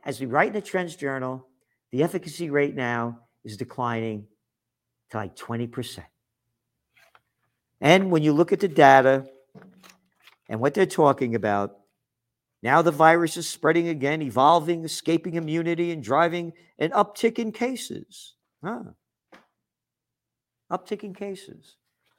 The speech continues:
How about average death rate? No, we won't talk about that, Salenti. What the f-, what's fucking wrong with you? Well, let's look up the data.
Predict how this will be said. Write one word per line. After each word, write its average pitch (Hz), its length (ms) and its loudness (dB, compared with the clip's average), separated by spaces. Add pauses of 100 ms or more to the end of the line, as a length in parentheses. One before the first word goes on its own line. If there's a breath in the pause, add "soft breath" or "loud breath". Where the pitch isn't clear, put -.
How 156 100 2
about 190 180 4
average 180 400 0
death 180 300 -4
rate? 110 240 -12 (420)
No, 226 120 8
we 330 120 4
won't 381 240 8
talk 208 280 -4
about 156 280 -2
that, 160 180 0
Salenti. 214 340 -8
What 254 160 -8
the 226 60 -12
f-, 196 100 -20
what's - 400 -20
fucking 202 320 -10
wrong 160 240 -4
with 107 180 -12
you? 87 220 -14 (840)
Well, 180 180 -6
let's 202 240 -8
look 185 160 -8
up 156 100 -12
the 143 60 -14
data. 101 440 -10